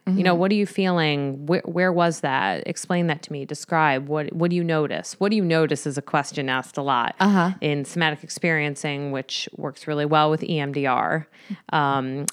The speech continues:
Speaker 1: so without getting too clinical, uh,
Speaker 2: <laughs>
Speaker 1: it's, <laughs> it really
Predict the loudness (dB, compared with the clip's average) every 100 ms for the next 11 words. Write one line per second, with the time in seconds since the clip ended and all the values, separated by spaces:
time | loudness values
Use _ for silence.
0 | -6 -2 2 4 4 2 0 -2 2 2
1 | 4 2 6 4 4 4 4 4 4 4
2 | 6 6 8 6 6 4 4 6 6 6
3 | 0 -12 -6 -6 0 2 4 4 4 4
4 | 4 2